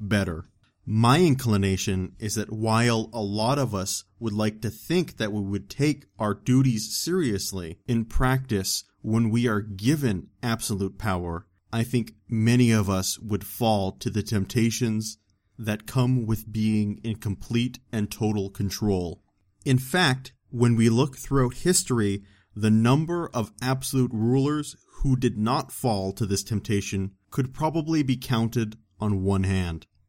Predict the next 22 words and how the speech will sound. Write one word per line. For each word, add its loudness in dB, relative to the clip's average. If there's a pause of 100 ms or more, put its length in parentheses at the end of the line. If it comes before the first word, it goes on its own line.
(140)
And 0
that's 0
what -6
makes 0
the -2
man 0
we're -2
gonna 0
talk -4
about -4
today -2 (300)
so 0
completely 0
and -2
utterly 2
remarkable -2 (240)
in 0
my 2
mind. -2 (460)
And -2
that -2
man 0